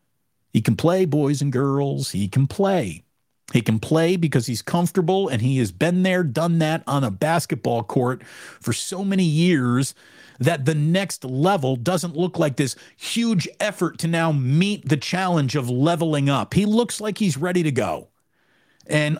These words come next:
I'm excited about him, and I think you should be excited about him too. Trayce Jackson Davis, um, really the bright spot. Lester Quinones, just a little bit of a bright spot as well. I wish that Brandon Podziemski had been more of a bright spot.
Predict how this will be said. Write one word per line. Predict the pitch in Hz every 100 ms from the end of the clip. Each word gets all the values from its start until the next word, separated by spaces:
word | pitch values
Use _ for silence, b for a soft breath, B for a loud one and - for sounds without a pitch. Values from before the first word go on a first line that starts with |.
| 170
I'm | 185
excited | 196 - 180 175 165
about | 160 170
him, | 175
and | 160
I | 131
think | - 131
you | 131 160
should | -
be | 139
excited | 139 - 160 151 135
about | 120 135
him | 123
too. | 104 143 143
Trayce | - 156 156
Jackson | 165 147 - 127 117
Davis, | 123 127 104 92 - - B B B B
um, | - 90 92 92 95 98 b b b
really | 110 156 277 339 226 98 76 - -
the | 123
bright | 170 151 175 185
spot. | 131 - - 85 87 98 _ _ _ _ _ _ _ _ _ _ _ _ _ - -
Lester | 196 - 196
Quinones, | - 208 196 196 202 190
just | 285 -
a |
little | 254 247 254 262
bit | 214
of | 185
a | 147
bright | 127 120 110
spot | - 113 113
as | 101
well. | 95 101 98 98 123 - B B B -
I |
wish | 214 208 294 -
that | - 180
Brandon | 147 202 208 196
Podziemski | 147 147 143 185 170 190 175
had | 165
been | 135 135
more | 123 127 165 240
of | 131
a | 110
bright | 90 101 95 98
spot. | - - 92 107